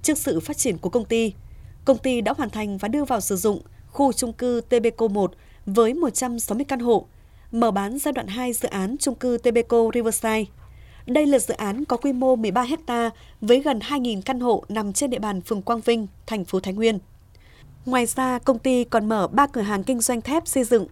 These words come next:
tại phường Hoàng Văn Thụ, xã Tân Cương, thành phố Thái Nguyên và thị xã Phổ Yên.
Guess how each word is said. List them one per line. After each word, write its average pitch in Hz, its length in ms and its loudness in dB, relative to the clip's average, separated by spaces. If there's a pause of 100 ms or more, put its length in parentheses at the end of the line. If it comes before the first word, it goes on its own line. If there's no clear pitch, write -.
tại 226 140 0
phường 214 300 2
Hoàng 202 140 -4
Văn 254 140 -2
Thụ, 233 280 4 (260)
xã 226 240 0
Tân 254 180 0
Cương, 240 380 4
thành 202 160 -4
phố 190 140 0
Thái 196 120 -2
Nguyên 220 300 2 (300)
và 226 300 2
thị 202 140 -2
xã - 180 0
Phổ 233 160 2
Yên. 220 240 4